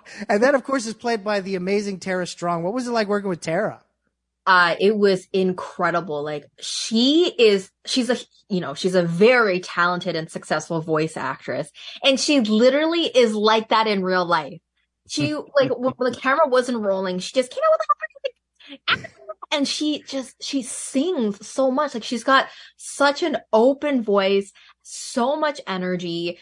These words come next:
Speaker 2: Um, and we got close really fast too. She's got a really big heart. So working with Tara Strong was, was, um, like,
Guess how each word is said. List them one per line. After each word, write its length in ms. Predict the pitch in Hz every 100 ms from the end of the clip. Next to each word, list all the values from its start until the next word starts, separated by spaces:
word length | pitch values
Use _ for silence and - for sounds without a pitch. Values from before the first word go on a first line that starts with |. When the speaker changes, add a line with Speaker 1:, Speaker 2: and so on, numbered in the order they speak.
| _ - _ -
Speaker 2:
Um, 560 | 175 165 160 151 - - _
and 300 | 196 190 185 -
we 140 | 202
got 240 | 208 220 -
close 300 | 214 190 185
really 340 | 180 202 180
fast 680 | - 156 143 107 - - -
too. 340 | - 147 131
She's 240 | 175 180 170
got 160 | 180
a 60 | 175
really 400 | 170 190 208 196
big 260 | 180 170 190
heart. 580 | - 143 139 196 254 - _ _ -
So 480 | - 170 156 151
working 300 | 147 180 202
with 140 | 220 214
Tara 260 | 196 170 175
Strong 460 | - 160 147 170
was, 260 | 160 160 - _ _ _ _
was, 340 | 175 160 151 160
um, 380 | 131 113 76 - _ _ _ _ _ -
like, 340 | 151 135 -